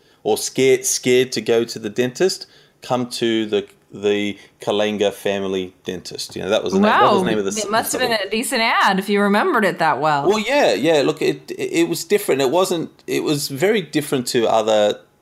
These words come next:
Speaker 1: similar, well, normally when you see a dentist ad, it's just people with white smiling teeth.
Speaker 2: Yeah.
Speaker 1: Right? But this one, they, they're addressing something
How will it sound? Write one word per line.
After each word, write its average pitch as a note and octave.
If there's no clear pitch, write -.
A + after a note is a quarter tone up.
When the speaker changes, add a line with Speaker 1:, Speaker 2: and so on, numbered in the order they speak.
Speaker 1:
similar, A#2+
well, B2+
normally F#3+
when D#3
you B2
see A#2+
a G2+
dentist A2+
ad, F#2+
it's G#2
just -
people C3+
with G#2
white G#2+
smiling G2+
teeth. -
Speaker 2:
Yeah. D#3+
Speaker 1:
Right? -
But -
this G3
one, C3
they, A#2
they're A2+
addressing D#3
something G#2+